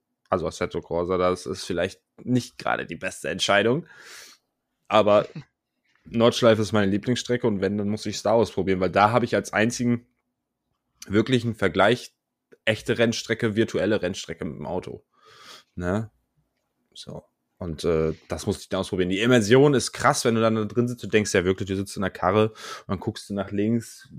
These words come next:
Speaker 1: lehnst dich ein bisschen vor, so, guckst nach vorne, die Gurte und so. Ist schon geil, aber weiß ich nicht, muss man, muss man mit klarkommen, ne? Also, wenn du wirklich Motion Sickness hast oder wirklich Last damit voll nah vom Bildschirm,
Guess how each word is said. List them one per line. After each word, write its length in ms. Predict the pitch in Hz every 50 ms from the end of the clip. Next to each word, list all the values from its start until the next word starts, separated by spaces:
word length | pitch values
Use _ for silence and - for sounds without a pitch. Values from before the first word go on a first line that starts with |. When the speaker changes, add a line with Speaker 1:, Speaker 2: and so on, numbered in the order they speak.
| - _ -
Speaker 1:
lehnst 300 | - 107 107 120 120 -
dich 100 | 113 104
ein 40 | -
bisschen 320 | - 113 - - 110 101
vor, 420 | - - - 107 110 120 127 123
so, 460 | 123 123 117 117 117 120 127 131 123 120
guckst 320 | 123 - 123 - - -
nach 140 | 120 113 -
vorne, 420 | - - 117 120 131 135 127 123
die 100 | 117 117
Gurte 420 | 104 113 117 127 139 139 - 143 131
und 140 | 123 123
so. 300 | 107 117 117 120 127 123 - - - - - - -
Ist 180 | 95 95 -
schon 180 | - 87 82 80
geil, 360 | - 80 82 90 87 87 85
aber 380 | 80 80 82 82 82 82 82 82 78 62 52 50 _ 50 50 - - - - - - _ _ _ _ _ _ _ _ _ _ _ _ _ _ - - _
weiß 200 | - - 87 85
ich 60 | 90
nicht, 360 | 90 90 87 - - - 73 - _ _ _ _ _ _ _ _ _ _
muss 260 | - 127 131 135 - -
man, 200 | 139 131 127 131
muss 180 | 139 143 -
man 200 | - 139 131 127
mit 140 | 127 123 123
klarkommen, 540 | - - 127 120 120 - - 85 82 80 82
ne? 80 | 82 92
Also, 640 | 107 120 123 120 107 104 107 104 104 104 104 101 95
wenn 120 | 110 110
du 240 | 110 107 98 95 98
wirklich 280 | 120 - - 120 -
Motion 320 | - 104 104 117 - - 139
Sickness 440 | - - 143 131 - 143 135 - -
hast 200 | 135 139 - -
oder 180 | 120 113 104 101
wirklich 300 | 110 - - 120 - -
Last 260 | 92 - - - -
damit 240 | 131 123 123 123 -
voll 240 | - 113 110 113
nah 360 | 107 120 101 113 110 104 113 123
vom 240 | - - 104 95
Bildschirm, 480 | - 101 104 110 - - 123 120 123 123